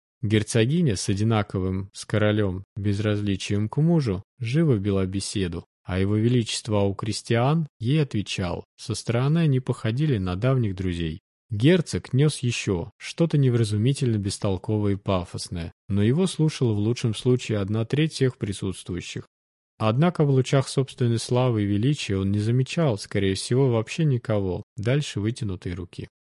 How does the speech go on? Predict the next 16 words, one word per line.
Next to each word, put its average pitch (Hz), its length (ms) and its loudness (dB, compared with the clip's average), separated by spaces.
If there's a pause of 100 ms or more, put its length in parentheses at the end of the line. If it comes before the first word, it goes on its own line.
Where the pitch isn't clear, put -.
(180)
«Пустить 196 640 2
бы 196 200 8
ему 170 380 8 (120)
прямо 135 380 6
сейчас - 560 2
немного 120 460 6
крови 107 600 4 (420)
голубой», 95 640 2 (360)
предложил 98 460 0
Хайсыл. 95 640 -6 (240)
«Он 180 200 6
бы 165 100 6
сразу 151 340 4
в 127 40 6
обморок 135 340 2
упал. 85 340 -2